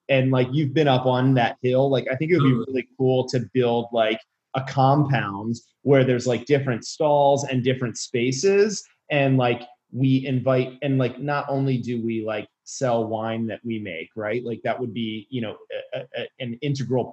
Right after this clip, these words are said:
Speaker 1: piece of, like, making the finances work for us, but, like, more broadly offering opportunity and building community with other farmers, right? Because, like, we
Speaker 2: Right.
Speaker 1: don't make all things. And I think that the type of consumer that would come from D C to the Burnt Hill Project on a Saturday afternoon in July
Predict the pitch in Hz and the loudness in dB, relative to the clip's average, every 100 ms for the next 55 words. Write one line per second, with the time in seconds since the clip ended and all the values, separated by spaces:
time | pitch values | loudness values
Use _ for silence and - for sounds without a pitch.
0 | - 151 143 135 117 120 113 113 110 107 | -6 0 0 0 -4 -2 -4 -4 -6 -6
1 | 117 107 - 98 101 104 107 113 92 101 | -6 -6 -10 -12 -10 -12 -12 -12 -10 -10
2 | 101 - 95 85 120 185 - _ - - | -10 -12 -8 -2 -2 -2 -6 _ -12 -2
3 | 143 143 135 131 127 120 113 117 123 117 | 0 2 2 2 4 4 2 2 -2 -2
4 | 113 113 123 117 110 107 _ _ 110 117 | -2 -4 -2 -4 -4 -10 _ _ -6 -6
5 | 117 131 120 117 107 113 110 101 113 113 | -2 -2 -2 -2 -4 -4 -4 -6 -6 -6
6 | 110 107 104 117 117 110 98 90 90 104 | -6 -8 -8 -6 -6 -6 -8 -8 -8 -6
7 | 107 120 127 117 113 117 120 117 110 - | -6 -6 -6 -4 -6 -4 -4 -2 -4 -6
8 | 113 110 - 123 110 107 156 151 123 110 | -6 -6 -4 -2 -2 -2 -4 -2 -2 -6
9 | - 123 117 117 117 113 156 139 135 117 | -8 -8 -8 -6 -8 -8 -6 -6 -2 -2
10 | 107 - _ - 127 131 123 131 127 123 | -2 -6 _ -6 -6 -6 -4 -4 -2 -2
11 | 110 - 127 113 131 123 117 107 107 104 | -4 -6 -6 -4 -4 -2 -4 -6 -8 -10
12 | - 123 117 117 120 113 104 107 95 - | -8 -6 -4 -4 -6 -6 -6 -6 -4 -4
13 | 113 107 - 101 92 104 101 92 107 101 | -4 -6 -8 -10 -8 -12 -12 -12 -8 -8
14 | 104 107 98 110 101 - 110 101 101 104 | -6 -6 -6 -8 -8 -8 -6 -6 -4 -6
15 | 104 - 117 110 107 98 104 117 123 113 | -8 -6 -4 -4 -4 -6 -4 0 0 0
16 | 104 | -2